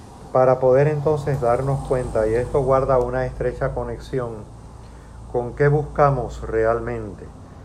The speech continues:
porque entonces aparecen aquellos que creen, aquellos, eh, que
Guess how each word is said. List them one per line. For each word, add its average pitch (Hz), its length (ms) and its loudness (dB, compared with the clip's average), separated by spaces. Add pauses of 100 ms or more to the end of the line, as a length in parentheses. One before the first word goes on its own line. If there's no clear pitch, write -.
(380)
porque 120 240 0
entonces 151 680 0
aparecen 143 840 0
aquellos 139 600 -2
que 120 260 -6
creen, 135 300 0 (880)
aquellos, 131 760 -2 (540)
eh, 117 840 -2 (1080)
que 135 420 0